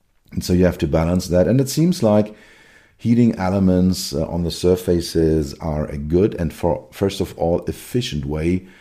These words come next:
of warming up a car interior. The basic idea of smart surfaces is, um, that the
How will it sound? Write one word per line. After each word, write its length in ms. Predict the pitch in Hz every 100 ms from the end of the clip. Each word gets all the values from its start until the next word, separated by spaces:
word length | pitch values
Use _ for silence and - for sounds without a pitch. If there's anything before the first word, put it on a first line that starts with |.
| - _ -
of 220 | 101 98
warming 540 | 80 85 90 95 92
up 380 | 82 78 76 - - -
a 480 | 76 73 73 76 76 76
car 640 | - 69 71 69 65 65 - _ _ _ _ _ -
interior. 480 | 139 - 67 - - _ _ _ _ _ _ _ _ _ _ _ _ _ _ _ _ _ _ _ _ _ _ _ _ _ _ _ _ _ -
The 80 |
basic 400 | 113 151 175 202
idea 600 | - 127 104 113 123 123 - -
of 400 | 90 82 78 -
smart 400 | - 85 78 -
surfaces 560 | 85 82 90 87 82 -
is, 760 | 87 80 80 78 78 71 65
um, 280 | 71 73 73
that 200 | 76 -
the 140 | 80